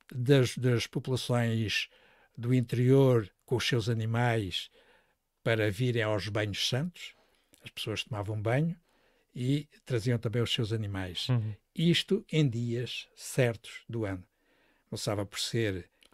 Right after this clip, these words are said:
Speaker 1: no dia vinte e quatro de junho, que é o dia de São João, e,
Speaker 2: Uhum.
Speaker 1: sobretudo, no dia vinte e nove de agosto, que é também um dia de São João. É o São João da Degola, isto é, o São João da, eh, o martírio de São João. Portanto,
Speaker 2: Uhum.
Speaker 1: estes, os dias de São João estão muito associados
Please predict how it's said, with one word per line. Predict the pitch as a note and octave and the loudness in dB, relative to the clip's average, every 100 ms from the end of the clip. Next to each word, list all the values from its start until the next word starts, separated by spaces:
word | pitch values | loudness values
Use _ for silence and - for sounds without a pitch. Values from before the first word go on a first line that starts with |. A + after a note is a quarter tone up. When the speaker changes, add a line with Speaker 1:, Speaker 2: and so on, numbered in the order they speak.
| _ _ | _ _
Speaker 1:
no | A#2 A2+ | -6 -2
dia | G#2+ | -2
vinte | G2+ F#2+ | -4 -8
e | G2+ | -6
quatro | G2+ F#2 | -6 -6
de | - G#2+ | -8 -4
junho, | B2+ F#3+ - | 0 -2 -2
que | C3 | -2
é | |
o | A2 | -2
dia | G#2 | -4
de | G2 | -6
São | - G2 | -6 -6
João, | - C3 F#3+ - _ | -2 -2 -2 -8 _
e, | - | 2
Speaker 2:
Uhum. | D#3+ | 4
Speaker 1:
sobretudo, | B2 F3+ F3 - G3 E3 _ _ _ | 4 2 0 2 0 0 _ _ _
no | D#3+ | -2
dia | C3+ C3 | 0 -2
vinte | D3 A#2+ | -2 -2
e | A#2 | 0
nove | A#2 A2+ A2 | 2 0 2
de | A2+ | 2
agosto, | G#2 A#2+ B2+ - - _ _ _ _ | 4 2 2 -4 -18 _ _ _ _
que | G3+ | 4
é | |
também | F#3+ F#3+ F#3 | 8 8 10
um | F#3+ | 6
dia | D#3+ F#3 | 4 2
de | - | 2
São | E3+ | 0
João. | C3 G#2+ F#2 - - | 0 -4 -6 -10 0
É | B2 | 2
o | A#2+ | 2
São | G#2 B2 A2+ | 0 -2 -2
João | C3 C#3 | 0 0
da | C3+ | -2
Degola, | - G#2 G2 | -2 -4 -4
isto | G2+ - | -4 -4
é, | G#2 | -6
o | |
São | - C3+ A#2+ | -4 0 0
João | G#2 B2+ D#3 - _ - _ _ | 2 2 2 -2 _ -20 _ _
da, | A2+ B2 C3+ C#3 - - _ - _ | 0 4 4 2 -4 -20 _ -20 _
eh, | - A#2 G#2+ | -6 -4 -4
o | G#2 | -2
martírio | B2 C#3+ F3+ D3 | 0 4 4 4
de | |
São | - C#3+ | 0 -2
João. | A2 G2 E2+ _ _ | -2 -8 -12 _ _
Portanto, | - C#3 A2 | 2 2 2
Speaker 2:
Uhum. | G#2+ | 0
Speaker 1:
estes, | - B2+ | -4 -4
os | A2 | -2
dias | A#2+ C3 | 0 0
de | - | 0
São | C3 | -2
João | G2+ C#3 | 0 0
estão | - C#3 | 2 2
muito | D#3+ D#3 | 4 2
associados | - - - B2+ D3 - | 0 -6 0 2 0 -4